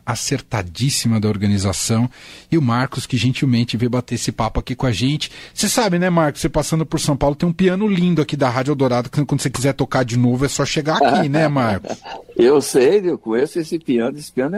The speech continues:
Speaker 2: é, é fantástico.
Speaker 1: <laughs>
Speaker 2: Teria o maior, maior prazer de, de tocar. E, aliás, você, quando você fala no senhor, também eu queria falar muito da Cel, porque a, a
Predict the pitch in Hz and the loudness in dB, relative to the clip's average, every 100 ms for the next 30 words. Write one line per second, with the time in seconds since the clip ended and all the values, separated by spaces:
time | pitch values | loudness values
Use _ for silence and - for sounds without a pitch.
0 | 330 - 269 - 113 92 95 113 147 - | -4 -2 -4 -2 -4 -2 -2 0 -2 -6
1 | 180 - 120 120 117 120 - _ - 107 | -2 0 0 0 -2 -2 -6 _ -2 2
2 | 127 147 - 151 156 101 101 120 139 - | 2 0 -6 -6 -6 -4 -2 0 -2 -8
3 | _ _ - 107 104 113 110 120 - 117 | _ _ -8 -4 -2 -2 0 -2 2 0
4 | 127 - - 123 131 127 139 147 143 139 | 0 -6 -6 0 0 2 0 0 -2 -4
5 | - 131 120 123 120 117 113 113 113 110 | -2 -2 -2 -8 -4 -4 -2 -2 -2 -6
6 | - 101 143 147 139 139 139 135 139 123 | -2 0 0 0 -2 0 0 0 0 -2
7 | 135 120 - 226 311 - 127 - 117 | -2 -6 -10 -16 -6 -2 -2 0 -2